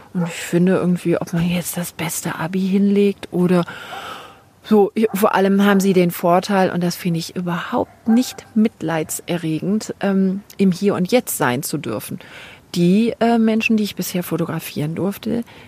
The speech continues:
die haben einen Luxus, dass sie von Familienangehörigen umgeben sind, die es sehr gut mit ihnen meinen. Also manchmal bewundere ich das auch im positiven Sinne und denk, „Ach, das hätte ich auch gerne.“ Das ist ja fast ein bisschen wie, wenn wir im Urlaub sind.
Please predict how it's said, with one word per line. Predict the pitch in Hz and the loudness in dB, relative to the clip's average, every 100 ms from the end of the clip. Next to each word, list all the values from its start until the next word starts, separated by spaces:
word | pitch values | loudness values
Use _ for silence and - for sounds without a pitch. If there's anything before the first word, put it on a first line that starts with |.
| - | -16
die | - 180 | -4 -2
haben | 165 160 165 175 | -2 -2 -2 -4
einen | - 165 | 0 0
Luxus, | 156 165 - 233 - | 2 -2 -4 -6 -2
dass | 214 | -4
sie | - 196 | -2 -4
von | - 190 | 0 0
Familienangehörigen | - 175 175 175 170 196 202 190 202 202 208 202 208 202 | 0 2 2 2 0 0 2 2 0 0 0 0 0 0
umgeben | - 190 202 208 | 0 0 2 2
sind, | 202 196 185 | 2 0 -2
die | |
es | 175 - | -4 0
sehr | 170 | 0
gut | 160 165 170 | 0 0 2
mit | 185 | 0
ihnen | - 208 208 | 2 2 2
meinen. | 196 196 208 - - - - - - - - - - - | 2 2 0 -4 -12 -20 -18 -16 -16 -16 -18 -20 -8 0
Also | 170 | 0
manchmal | 160 - 175 - 185 214 240 | 0 -4 -6 0 2 4 2
bewundere | 226 208 175 165 170 160 | 0 0 2 4 4 2
ich | 165 - | -2 -2
das | 233 214 | -2 -2
auch | 226 240 | -2 0
im | 226 | 0
positiven | - 233 226 - 233 208 | 0 0 0 0 -2 0
Sinne | 208 220 214 202 | 2 2 2 2
und | 190 | 0
denk, | 185 175 180 - - | 0 -2 -4 -10 -12
„Ach, | 165 | -10
das | - - | -10 -8
hätte | 196 | -8
ich | 214 - | -6 -4
auch | 247 | -4
gerne.“ | - 185 | -4 -4
Das | 185 | -4
ist | - | -6
ja | 190 | -10
fast | - 185 - | -6 -6 -4
ein | |
bisschen | 208 - 247 233 | -4 -4 -4 -2
wie, | 220 240 247 | 0 0 0
wenn | 233 226 | 0 0
wir | 240 | 2
im | 240 220 | 0 0
Urlaub | 262 302 196 160 - | 2 4 4 2 -2
sind. | - 156 - - | -4 -4 -4 -8